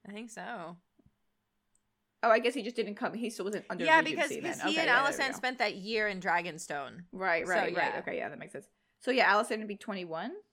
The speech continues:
Speaker 2: twenty, twenty-one.
Speaker 1: I think she's, I think she's only a year younger than him.
Speaker 2: No, she was a few years younger than he is.
Speaker 1: Okay.
Speaker 2: At least. I forget how many. O-, off the top of my head, I forget how many, but she's a few years
Speaker 1: I
Speaker 2: younger
Speaker 1: don't
Speaker 2: than
Speaker 1: think
Speaker 2: he
Speaker 1: she
Speaker 2: is.
Speaker 1: was eleven when they got married, though.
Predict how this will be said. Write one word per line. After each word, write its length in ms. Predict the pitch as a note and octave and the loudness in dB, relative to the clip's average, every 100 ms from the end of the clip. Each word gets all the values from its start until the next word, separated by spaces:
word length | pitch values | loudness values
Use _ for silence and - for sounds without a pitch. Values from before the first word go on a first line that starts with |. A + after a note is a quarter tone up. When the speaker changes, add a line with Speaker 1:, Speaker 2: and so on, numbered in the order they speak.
| _ _ - | _ _ -16
Speaker 2:
twenty, 180 | G#3+ A3 | -12 -10
twenty-one. 340 | G#3 G3 C#4 - _ _ _ - | -10 -10 -10 -14 _ _ _ -8
Speaker 1:
I 60 | |
think 160 | A3+ D#4 | -6 -6
she's, 300 | E4+ E4+ - | -8 -8 -8
I 80 | - | -8
think 160 | A#3+ D4 | -6 -10
she's 160 | C#4 | -10
only 240 | A#3+ G3+ F3 | -8 -6 -6
a 40 | |
year 200 | E3 F#3 | -6 -6
younger 240 | F3 C#3+ | -8 -10
than 140 | C3+ F3 | -10 -10
him. 260 | D3 D3 - _ _ _ _ _ _ _ _ _ _ _ _ _ _ _ | -12 -14 -20 _ _ _ _ _ _ _ _ _ _ _ _ _ _ _
Speaker 2:
No, 240 | F#3 C#3+ C#3+ | -6 -6 -6
she 160 | - | -8
was 140 | F3+ - | -8 -8
a 60 | |
few 140 | - F#3 | -10 -6
years 220 | D3+ D#3 | -6 -8
younger 200 | D3 D#3+ | -12 -14
than 120 | D#3+ | -12
he 140 | F#3 D#3 | -12 -12
is. 320 | E3+ - - _ - | -16 -18 -20 _ -14
Speaker 1:
Okay. 280 | F#3 - - _ - | -12 -12 -16 _ -16
Speaker 2:
At 180 | F3+ E3 | -14 -10
least. 440 | E3 D3+ - - _ | -10 -12 -16 -20 _
I 60 | G3 | -6
forget 300 | G3+ F#3+ G3 | -2 0 2
how 100 | A3 | 2
many. 280 | E3 D#3 D3+ | 0 -4 -2
O-, 40 | |
off 260 | G#3+ G3+ G#3 | 2 4 4
the 60 | |
top 140 | - F#3+ | 0 -2
of 20 | |
my 80 | F3+ | -2
head, 100 | C#3+ | -4
I 40 | |
forget 220 | D#3 D3 | -4 -4
how 100 | E3+ | -6
many, 180 | C#3 A#2+ | -8 -8
but 120 | C3 | -8
she's 160 | - D#3 | -10 -12
a 40 | |
few 140 | - D3 | -12 -8
years 100 | - | -4
Speaker 1:
I 40 | |
Speaker 2:
younger 100 | B3+ | -2
Speaker 1:
don't 100 | G#4+ | -2
Speaker 2:
than 60 | - | -4
Speaker 1:
think 160 | F#4 | -6
Speaker 2:
he 60 | - | -6
Speaker 1:
she 60 | D#4 | -6
Speaker 2:
is. 40 | |
Speaker 1:
was 120 | C#4+ | -6
eleven 520 | A#3 F3+ G3 F#3+ F3 | -4 0 0 0 -4
when 180 | F3 E3 | -6 -6
they 160 | D#3 D3+ | -6 -6
got 320 | F3 D3 - | -4 -4 -4
married, 540 | F3 D3+ C#3 A2+ F#2+ | -10 -10 -10 -12 -12
though. 280 | - F2 F2 | -10 -8 -10